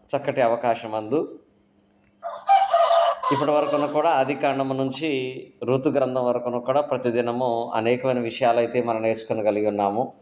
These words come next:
కానీ ఈరోజు రూతు గ్రంథం కంప్లీట్ అయిన తర్వాత పుస్తకానికి, పుస్తకానికి మధ్యలో కొన్ని ప్రాముఖ్యమైనటువంటి కొన్ని అంశాలు నేర్చుకుంటూ ఉంటాం.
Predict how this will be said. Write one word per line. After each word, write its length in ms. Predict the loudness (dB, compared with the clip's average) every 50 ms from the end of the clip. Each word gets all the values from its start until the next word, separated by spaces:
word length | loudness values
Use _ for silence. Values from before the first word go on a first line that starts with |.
| _ _ _ _ _ _ _ _ _ _ _ _ _ _ _ _ _ _ _ _ _ _ _ _ _ _ _ 0
కానీ 140 | 0 2 2
ఈరోజు 800 | 2 2 2 4 4 4 2 2 0 -2 -2 0 -2 -2 -4 -8 -16 _ _ _ -2
రూతు 260 | 0 0 0 2 2
గ్రంథం 320 | 2 2 2 0 0 -2 -2
కంప్లీట్ 440 | -2 -2 -2 -2 -2 -2 0 2
అయిన 200 | 2 0 0 -2
తర్వాత 760 | -2 -2 2 4 4 6 6 4 4 2 2 2 2 0 -2 -8 -12 -18 -20 _ _ _ _ _ _ _ _ _ -6 -6
పుస్తకానికి, 600 | -4 -2 -2 0 2 2 2 2 0 0 -2 0
పుస్తకానికి 640 | 0 0 -2 -2 -2 2 2 2 2 0 0 0
మధ్యలో 680 | 0 2 2 0 0 2 2 4 4 4 4 2 0 -4 -10 -6 -4
కొన్ని 200 | -2 -2 -2 -2
ప్రాముఖ్యమైనటువంటి 1040 | 0 0 0 0 0 -2 -4 -4 0 0 0 0 0 -2 -2 -2 -2 0 0 0 -2
కొన్ని 240 | -2 -2 -2 0 0
అంశాలు 400 | 0 0 -2 0 0 0 0 2
నేర్చుకుంటూ 540 | -2 -4 -6 -6 -8 -8 -6 0 2 2 2
ఉంటాం. 280 | 2 0 0 -2 -2